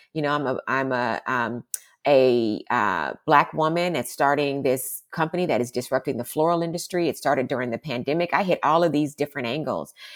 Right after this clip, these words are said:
And, you know, we were featured in Forbes and, you know, Black Enterprise, Essence, G Q, Good Housekeeping. You know, we were able to get really great coverage in our early days, primarily because, um, I have that P R background and I know how important,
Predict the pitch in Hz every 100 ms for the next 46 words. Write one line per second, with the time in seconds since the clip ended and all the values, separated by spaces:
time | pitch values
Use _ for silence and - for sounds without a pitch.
0 | - - 151 143 165 143 139 165 156 -
1 | 151 135 117 123 - 180 170 151 131 113
2 | 120 120 120 _ _ 151 135 127 151 156
3 | - 170 170 156 139 127 110 117 - 160
4 | 165 151 131 123 - 160 160 - 180 175
5 | 160 127 113 170 160 156 170 - 151 -
6 | 135 120 - - - 151 170 196 180 165
7 | 151 131 131 151 160 135 139 127 120 -
8 | _ _ - 175 202 131 117 - 139 135
9 | - 139 131 135 139 196 151 120 123 -
10 | _ - 160 143 139 180 156 139 143 135
11 | 139 127 127 123 - - - 104 127 -
12 | - 135 127 131 120 - - 151 117 110
13 | 131 165 - 117 113 117 131 127 127 135
14 | 110 104 113 - - 156 - 95